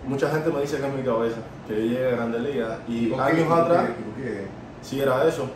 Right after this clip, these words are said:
Speaker 1: porque, eh, con el don que Dios me dio, yo creía que, que todo iba a ser fácil,
Speaker 2: Claro.
Speaker 1: ¿sabes? Eh,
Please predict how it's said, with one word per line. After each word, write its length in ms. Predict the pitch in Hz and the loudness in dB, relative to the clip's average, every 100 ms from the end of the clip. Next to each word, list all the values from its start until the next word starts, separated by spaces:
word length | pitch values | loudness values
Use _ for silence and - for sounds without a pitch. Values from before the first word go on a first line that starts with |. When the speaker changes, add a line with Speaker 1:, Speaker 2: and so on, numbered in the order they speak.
| - | 0
Speaker 1:
porque, 680 | 120 120 127 123 123 120 123 120 120 | 0 0 -2 0 2 0 0 -2 -2
eh, 480 | 123 123 120 117 104 - - - - - - - - - - - - - - | 0 2 2 0 -4 -8 -14 -16 -16 -16 -14 -14 -14 -14 -14 -14 -14 -14 -6
con 140 | 127 127 | -2 0
el 60 | 131 | 4
don 180 | 165 175 | 4 4
que 100 | 160 | 4
Dios 160 | 170 165 | 4 4
me 120 | 160 | 2
dio, 380 | 175 185 135 131 | 4 2 2 0
yo 160 | 127 127 | -2 0
creía 400 | 143 143 147 127 | 0 2 2 0
que, 400 | 123 120 113 107 104 101 - | 0 0 -2 -4 -8 -10 -8
que 100 | 110 | -4
todo 320 | 120 131 131 | 0 0 0
iba 180 | 131 120 | -2 -4
a 20 | |
ser 220 | 127 131 127 113 110 - | -4 -4 -4 -4 -4 -2
fácil, 280 | 190 214 127 - - - | -2 -2 -6 -10 -14 -12
Speaker 2:
Claro. 120 | - | -10
Speaker 1:
¿sabes? 100 | - - - - - - - - 117 | -8 -10 -12 -14 -14 -14 -14 -10 -4
Eh, 540 | 117 117 113 113 113 | -2 0 0 0 -4